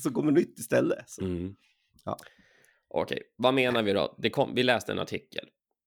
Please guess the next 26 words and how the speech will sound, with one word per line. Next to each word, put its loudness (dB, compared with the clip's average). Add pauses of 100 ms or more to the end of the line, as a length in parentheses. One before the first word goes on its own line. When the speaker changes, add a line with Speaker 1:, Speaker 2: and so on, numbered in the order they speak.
(180)
Speaker 2:
Och 0
artikeln -4
i 2
sig 2
är 2
ju -2
inte -6
nödvändigtvis -4
en -6
sanning, 0
men 0
den 0
lyfter -4
en -4
bra -2
poäng. -4
Och -6
vi -2
ska -4
länka -2
artikeln -6
i, -4
i -10
Speaker 1:
Ja. -10
Speaker 2:
avsnittet -10
också. -12